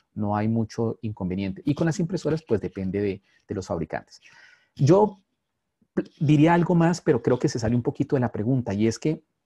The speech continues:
hasta dónde llevar el tema de la migración depende mucho de uno. Y digo de uno como o docente, o de uno como directivo, o como uno como gerente de un proyecto.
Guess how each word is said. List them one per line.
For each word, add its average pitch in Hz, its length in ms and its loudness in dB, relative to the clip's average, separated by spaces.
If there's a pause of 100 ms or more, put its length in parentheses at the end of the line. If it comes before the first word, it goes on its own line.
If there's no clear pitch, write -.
(1400)
hasta 143 380 2
dónde 180 320 2
llevar 120 320 2
el 143 100 2
tema 147 220 -2
de 139 80 -2
la 123 80 -4
migración 110 640 -4 (300)
depende 117 400 2
mucho 135 500 -2
de 101 140 -4
uno. 98 260 -6 (100)
Y 131 140 4
digo 117 240 4
de 147 80 6
uno 127 340 2
como 104 380 -2 (180)
o 104 60 2
docente, 147 720 0
o 117 100 4
de 98 60 0
uno 101 200 -2
como 113 260 -2
directivo, 151 580 -2 (340)
o 143 140 0
como 113 520 2 (120)
uno 147 240 4
como 120 220 0
gerente 104 400 -2
de 120 80 0
un 104 40 -2
proyecto. 101 440 -4